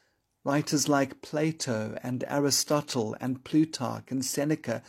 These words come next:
all wrote these rules for households. And while they may have differed on the details, all of those writers believed that the household structure was divinely ordained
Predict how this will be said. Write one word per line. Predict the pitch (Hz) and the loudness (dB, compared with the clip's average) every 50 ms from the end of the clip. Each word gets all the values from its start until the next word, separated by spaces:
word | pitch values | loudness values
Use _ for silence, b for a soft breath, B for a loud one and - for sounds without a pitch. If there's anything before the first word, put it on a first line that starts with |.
| B B B B B | B B B B B
all | - 170 185 196 185 | 0 2 2 2 2
wrote | 165 175 170 170 165 - | 2 2 2 0 0 0
these | 151 151 151 156 151 127 127 131 | 2 2 4 4 4 2 0 -4
rules | 127 127 135 143 151 151 156 135 - - | -4 -2 0 0 2 2 2 0 -2 -4
for | - 147 | -4 -6
households. | 127 - - 139 151 151 - - - - 113 110 110 117 120 120 - - - b b b b b b b b b b b b - | -6 -4 -4 -2 -2 -2 -2 -4 -4 -4 -4 -4 -4 -8 -8 -6 -6 -6 -6 b b b b b b b b b b b b -4
And | - 143 | -2 2
while | 135 160 170 175 | 4 4 4 6
they | 180 175 | 6 6
may | 170 170 165 | 6 8 6
have | 165 151 160 - - - | 6 6 4 2 -2 0
differed | 170 165 165 - 160 147 | 0 0 2 0 2 2
on | 143 139 | 2 2
the | 139 127 | 2 0
details, | 123 - 170 190 196 - - 143 120 113 113 117 117 - B B B B B | 0 0 0 0 -2 -2 -2 -2 -2 0 0 0 -2 -4 B B B B B
all | - 190 220 233 | 2 2 4 4
of | 233 - | 4 6
those | 214 190 180 160 - | 6 6 6 6 4
writers | 143 135 131 139 - - 143 127 - | 2 2 2 0 -2 -2 -2 -2 0
believed | - 139 127 127 123 120 120 120 - - | 0 0 2 2 2 2 2 0 0 -2
that | 131 135 | -2 0
the | 143 127 - - - 180 | -2 -4 -4 -6 -4 -2
household | 185 190 185 - - - 170 165 151 - | 0 0 0 -2 -2 0 0 0 0 0
structure | - - - - - 175 175 180 - - - - 120 113 - - b b b b b b b | -2 -6 -6 -6 -4 -4 -4 -4 -4 -8 -8 -2 -2 -2 -2 -4 b b b b b b b
was | 147 147 131 - | 4 4 4 6
divinely | - 151 135 127 135 135 135 151 170 175 175 175 175 160 | 4 2 2 2 0 -2 -2 0 0 0 0 0 0 0
ordained | - 151 156 151 131 - - 127 117 110 110 107 110 117 120 123 - | 0 0 0 0 0 -2 -2 -2 -2 -2 -4 -4 -6 -6 -6 -8 -8